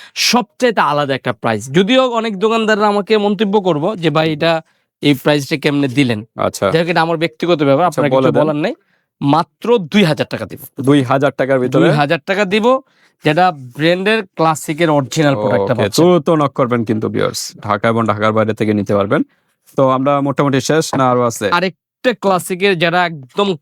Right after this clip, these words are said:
Speaker 1: কমন, যেটা আপনাদের পছন্দের,
Speaker 2: হুম, হুম।
Speaker 1: আকর্ষণীয়।
Speaker 2: এই যে দেখেন, এটা কি ব্যাগ যেন বলা হয়?
Speaker 1: এটা ক্লাসিকের।
Speaker 2: এই যে দেখেন, এখানে পার্ল, বড় বড় কিন্তু পার্ল পেয়ে যাচ্ছেন দুই সাইডে।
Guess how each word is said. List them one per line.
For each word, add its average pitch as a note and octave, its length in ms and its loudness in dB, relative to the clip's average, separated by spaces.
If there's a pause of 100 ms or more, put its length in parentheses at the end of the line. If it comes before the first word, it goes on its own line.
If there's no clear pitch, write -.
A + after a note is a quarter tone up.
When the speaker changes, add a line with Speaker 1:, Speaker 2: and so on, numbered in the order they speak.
Speaker 1:
কমন, G3+ 380 2
যেটা A#2 280 -6 (400)
আপনাদের D#3+ 460 -2
পছন্দের, F3+ 580 0 (120)
Speaker 2:
হুম, G#2+ 100 -8
হুম। F#2 200 -12 (600)
Speaker 1:
আকর্ষণীয়। A3 840 0
Speaker 2:
এই G#2 360 -2
যে G2 120 -4
দেখেন, F#2+ 340 -6 (1040)
এটা A#2 220 0
কি C3+ 400 0
ব্যাগ B2+ 200 -2
যেন C3+ 220 -2
বলা C3+ 220 -2
হয়? D3 340 -2
Speaker 1:
এটা D3+ 180 0 (120)
ক্লাসিকের। F#3 640 0 (840)
Speaker 2:
এই C3 120 2
যে A#2+ 100 2
দেখেন, A2+ 260 0 (640)
এখানে A#2 220 0
পার্ল, B2 420 0 (360)
বড় A#2 180 2
বড় A#2 220 2
কিন্তু A#2 380 -4
পার্ল A#2+ 460 -2
পেয়ে A#2+ 160 0
যাচ্ছেন A2+ 380 0
দুই D#3+ 280 -2
সাইডে। A2 320 0